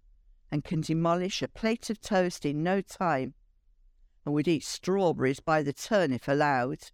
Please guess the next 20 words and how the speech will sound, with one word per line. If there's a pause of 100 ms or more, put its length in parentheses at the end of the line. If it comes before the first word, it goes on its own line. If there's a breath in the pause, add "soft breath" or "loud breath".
(520)
We're
planning
to
use
the
outdoor
space
after
Easter
when
it
is
warmer. (640)
We
end
our
morning
with
rhyme
time,